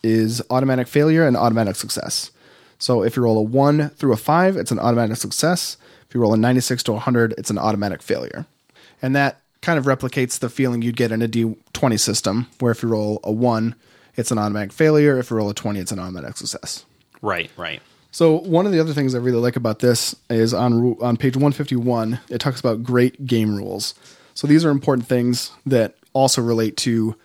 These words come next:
Speaker 1: whether or not you're having fun at the table. So some of the things listed on here, making sure that everybody invited is having fun, and make sure that everybody's included. So if you have a player that is quiet, or if they're,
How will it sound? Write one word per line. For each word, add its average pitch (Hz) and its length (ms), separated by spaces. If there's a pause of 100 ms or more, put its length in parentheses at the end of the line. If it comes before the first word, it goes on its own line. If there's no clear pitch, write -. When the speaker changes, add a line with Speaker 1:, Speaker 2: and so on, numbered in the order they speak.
(380)
Speaker 1:
whether 127 220
or - 20
not 120 160
you're 117 80
having 120 180
fun 120 180
at 110 60
the 117 80
table. 107 400 (220)
So 123 160
some 143 180
of 131 80
the 131 60
things 131 160
listed 127 280
on 123 160
here, 117 380 (460)
making 143 320
sure 135 260
that 127 160
everybody 139 400
invited 127 560 (380)
is 117 320
having 123 260
fun, 185 320 (1200)
and 135 100
make 120 120
sure 131 140
that 120 100
everybody's 120 380
included. 104 420
So - 140
if 104 120
you 123 40
have 123 80
a 117 80
player 127 300
that 113 180
is 107 280
quiet, 170 420
or 113 140
if 113 120
they're, 113 340